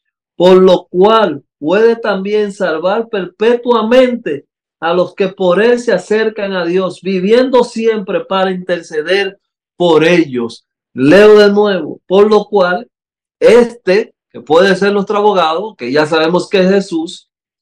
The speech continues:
"por lo cual puede también salvar perpetuamente a los que por él se acercan a Dios, viviendo siempre para interceder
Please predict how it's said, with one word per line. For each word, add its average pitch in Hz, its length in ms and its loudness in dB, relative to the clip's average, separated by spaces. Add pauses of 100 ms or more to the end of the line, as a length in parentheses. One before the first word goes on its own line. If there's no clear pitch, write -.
(400)
"por 175 160 4
lo 185 240 4
cual 226 440 2 (1080)
puede 226 440 2
también 214 520 -4
salvar 196 480 -4 (120)
perpetuamente 220 1040 -2
a 165 80 -4
los 160 220 -4
que 170 140 -14
por 165 300 0
él 254 380 4 (240)
se - 180 -4
acercan 208 640 2
a 196 120 2
Dios, 160 380 -2
viviendo 202 640 0
siempre 196 580 -4
para 190 200 -2
interceder 180 880 -6